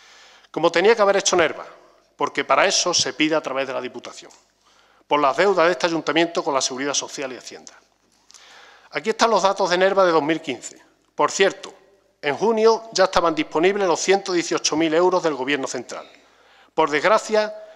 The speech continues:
ni estaban ni se esperaban los cuarenta y seis mil euros de la Diputación y de la Junta de Andalucía.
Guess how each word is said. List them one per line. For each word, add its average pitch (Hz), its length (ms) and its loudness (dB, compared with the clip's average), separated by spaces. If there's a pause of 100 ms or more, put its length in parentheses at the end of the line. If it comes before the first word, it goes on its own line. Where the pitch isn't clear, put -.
ni 165 160 2
estaban 170 440 2
ni 147 80 -2
se 147 120 0
esperaban 202 440 2
los 190 140 2
cuarenta 151 380 -2
y - 20 -2
seis 156 160 -2
mil 165 180 -2
euros 196 220 2
de 180 80 2
la 156 80 2
Diputación 156 600 -4
y 170 40 -2
de 151 80 -6
la 123 80 -6
Junta 135 280 -6
de - 20 -2
Andalucía. 110 480 -12